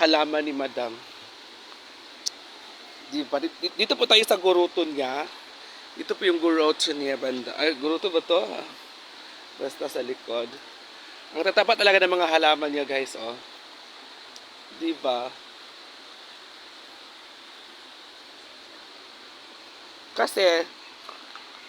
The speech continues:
ang tataba talaga ng mga halaman ni Madam ta dito. At, ah, may ano pa po siya, may mga,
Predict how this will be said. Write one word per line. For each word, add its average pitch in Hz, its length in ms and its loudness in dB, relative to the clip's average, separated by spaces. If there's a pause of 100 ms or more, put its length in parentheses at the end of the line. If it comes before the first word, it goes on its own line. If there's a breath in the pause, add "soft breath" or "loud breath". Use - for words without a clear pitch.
(340)
ang 175 160 -4
tataba 226 240 4
talaga 214 240 6
ng 208 80 4
mga 202 240 8 (240)
halaman 170 420 6
ni 170 140 -2
Madam 147 400 0
ta 143 80 -2
dito. 127 480 -8 (2250)
At, 180 240 4
ah, 202 80 8
may 220 160 8
ano 226 240 6
pa 233 80 4
po 226 160 0
siya, 208 240 4
may 185 160 4
mga, 185 280 6